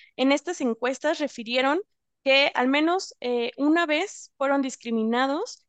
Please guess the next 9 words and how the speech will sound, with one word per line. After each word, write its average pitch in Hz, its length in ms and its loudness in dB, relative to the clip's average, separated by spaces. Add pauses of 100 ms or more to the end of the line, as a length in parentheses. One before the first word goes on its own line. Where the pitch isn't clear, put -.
(120)
y 302 360 0
también 269 360 0
en 277 120 0
esta 294 160 -6
discriminación 233 840 -4
fue 262 360 -4
ejercida 247 380 -6
con 220 220 -6
violencia. 214 600 -4